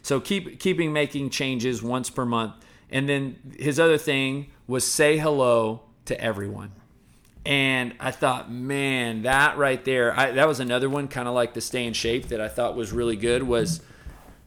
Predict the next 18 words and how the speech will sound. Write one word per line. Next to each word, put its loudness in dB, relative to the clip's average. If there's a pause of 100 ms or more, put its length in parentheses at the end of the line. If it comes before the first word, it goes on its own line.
(400)
saying 2
hi 4
to 4
everyone 2
is -4
something -4
that 2
I 4
really 0
try -2
to -2
do, -2
and -4
I -6
think -8
is -6
super -6
important. -4